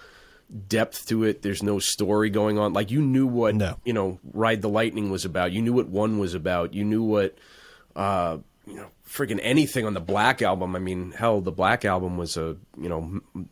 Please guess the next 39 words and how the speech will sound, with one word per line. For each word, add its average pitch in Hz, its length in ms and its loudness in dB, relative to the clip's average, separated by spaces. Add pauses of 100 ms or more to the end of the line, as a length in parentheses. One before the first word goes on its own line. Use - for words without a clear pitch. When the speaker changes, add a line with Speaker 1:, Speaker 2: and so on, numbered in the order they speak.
(100)
Speaker 1:
magnum 101 600 0
opus 110 400 -2
compared 95 480 -2
to, - 440 4 (220)
<laughs> - 220 -14
you 143 100 4
know, 117 80 6
lyrically 123 580 4
compared 107 500 0
to, 95 220 0 (120)
you 113 100 -2
know, 95 120 2
just 98 220 -4
about 92 240 2
any 117 220 4
of 90 60 0
the 85 120 -2
other 82 220 -2
albums. 82 460 -2
But, 92 360 0 (140)
um, 85 480 0 (880)
yeah, 139 240 2
the 104 140 0
lyrics, 131 440 0
man. 101 440 0
Uh, 101 360 2 (580)
the 120 160 2
other 160 120 4
thing 156 240 2
that 117 100 4
I, 107 200 4
I 107 100 0
kinda 110 500 2
had 113 180 0
a 101 40 0
problem 147 400 2
with 107 200 0
was 101 200 -2
that 98 260 0